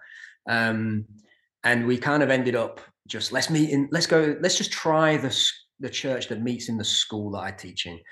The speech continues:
And that was, uh, I'll never forget it, Vision Sunday, September two thousand and five. And we just kind of looked at each other and were like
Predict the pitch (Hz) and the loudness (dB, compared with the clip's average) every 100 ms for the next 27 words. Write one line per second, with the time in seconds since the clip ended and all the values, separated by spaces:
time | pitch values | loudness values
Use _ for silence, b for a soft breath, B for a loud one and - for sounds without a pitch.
0 | B B B - 101 113 - 107 98 98 | B B B -6 -2 -2 0 -2 0 0
1 | - - - 95 95 90 101 - 113 117 | -2 -6 -10 -6 -6 -6 -8 -8 -4 -4
2 | - 110 104 98 - 113 120 123 139 127 | -4 -6 -4 -4 -6 -4 -2 2 2 2
3 | - 117 117 107 95 98 113 B B B | 0 -2 -2 -2 -4 -6 -8 B B B
4 | B - 113 101 - 113 120 110 107 113 | B -8 -6 -6 -6 -4 -4 -4 -6 -8
5 | 110 113 110 104 95 - 95 92 92 92 | -4 -2 -2 -4 -8 -6 -4 -4 -4 -6
6 | 101 110 110 110 101 107 107 101 98 95 | -8 -6 -6 -4 -4 -4 -6 -8 -8 -10
7 | 92 95 92 92 | -10 -10 -8 -10